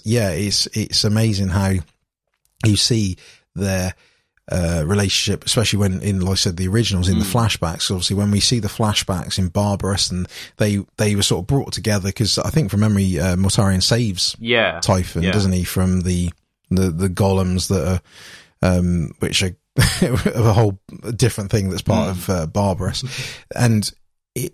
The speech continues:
Speaker 1: you know, and then obviously they, they, like I said, they get
Speaker 2: Yeah.
Speaker 1: a bond from there, and obviously you, and I suppose in a way they, they've got a great bond initially because they're sort, like you said, they're
Speaker 2: Mm.
Speaker 1: both outcasts. Obviously Mortarion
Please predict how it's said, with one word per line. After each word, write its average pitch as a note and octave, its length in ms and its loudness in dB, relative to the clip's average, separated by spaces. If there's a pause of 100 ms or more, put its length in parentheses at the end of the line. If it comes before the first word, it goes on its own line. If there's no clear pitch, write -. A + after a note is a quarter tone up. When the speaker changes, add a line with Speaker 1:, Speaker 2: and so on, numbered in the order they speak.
(100)
Speaker 1:
you D#3 80 2
know, A2+ 100 4
and G#2+ 140 2
then G#2+ 120 2
obviously G2 260 0
they, G2 160 2
they, F#2+ 400 -2
like F#2+ 140 0
I - 20 0
said, F#2 180 0
they F2+ 100 -2
get A2 160 0
Speaker 2:
Yeah. G2 60 -2
Speaker 1:
a - 20 -8
bond F#2+ 300 2
from F#2 200 -2
there, G#2 340 2
and F#2+ 140 0
obviously F#2+ 500 0 (200)
you, G#2 180 0 (300)
and G3+ 80 2
I - 40 4
suppose B3 260 2
in C#3+ 100 4
a B2+ 60 2
way B2 340 2 (100)
they, A#2+ 220 0
they've A2+ 200 -2
got - 160 0
a G#2+ 40 -4
great G2 300 0
bond B2+ 300 0 (100)
initially G#2+ 540 0
because A2 320 0
they're A#2 180 2
sort, A2+ 320 0
like A2+ 140 0
you G2+ 40 -2
said, B2 200 2
they're C3+ 80 2
Speaker 2:
Mm. A#2+ 80 0
Speaker 1:
both A2 240 2
outcasts. A#2+ 640 -2
Obviously G#2+ 340 -2 (300)
Mortarion A#2+ 720 2